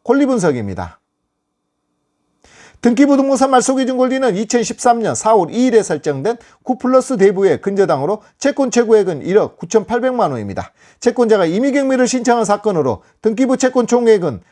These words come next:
구억 이천팔백사십오만 원이며 낙찰로 모두 소멸되는 권리로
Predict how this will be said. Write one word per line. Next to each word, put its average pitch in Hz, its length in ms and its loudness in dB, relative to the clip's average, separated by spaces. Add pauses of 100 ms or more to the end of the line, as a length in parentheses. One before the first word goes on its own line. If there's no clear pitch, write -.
(120)
구억 214 400 0 (100)
이천팔백사십오만 226 1160 -2
원이며 139 320 -6 (240)
낙찰로 160 360 -2
모두 226 340 2
소멸되는 240 520 0
권리로 135 400 -4